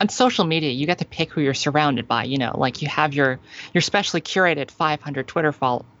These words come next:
following, and, like, you might, you know, you might see people on the edges, but, like, on forums, it's,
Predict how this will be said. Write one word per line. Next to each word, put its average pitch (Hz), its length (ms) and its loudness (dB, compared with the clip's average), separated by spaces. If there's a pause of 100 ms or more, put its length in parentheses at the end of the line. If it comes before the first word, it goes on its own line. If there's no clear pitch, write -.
(180)
following, 123 600 0 (720)
and, 139 340 2 (120)
like, 143 300 0 (400)
you 170 100 2
might, 156 460 0
you 170 80 -2
know, 127 300 0 (340)
you 190 80 2
might 202 220 4
see - 160 -2
people 175 320 -6
on 147 80 0
the 139 140 -4
edges, 135 580 -2
but, 127 180 -2
like, 143 220 0
on 143 160 0
forums, 123 600 0
it's, - 400 -6